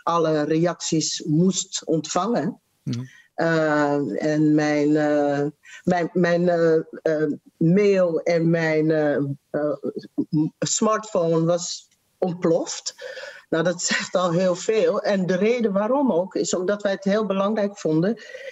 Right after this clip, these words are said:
Speaker 1: ik en de andere initiatiefnemers, om ook echt, eh, eh,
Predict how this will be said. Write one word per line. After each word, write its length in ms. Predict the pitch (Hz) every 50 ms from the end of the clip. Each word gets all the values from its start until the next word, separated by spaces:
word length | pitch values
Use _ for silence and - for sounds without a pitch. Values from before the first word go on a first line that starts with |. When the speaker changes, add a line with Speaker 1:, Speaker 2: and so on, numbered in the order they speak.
| - -
Speaker 1:
ik 220 | 160 185 190 185
en 340 | 190 170 170 170 165 160 143
de 140 | 151 175 -
andere 360 | 185 196 214 196 190 196 170
initiatiefnemers, 1160 | 175 185 185 185 - - 170 - - 233 233 233 - 190 170 160 156 156 165 185 233 - - - - - - - - -
om 200 | - 214 214 214
ook 140 | 208 208 208
echt, 480 | - - 240 247 240 240 - - - -
eh, 500 | - 202 208 208 202 196 196 190 190 185 180 180 151 117 - -
eh, 240 | - 180 180 180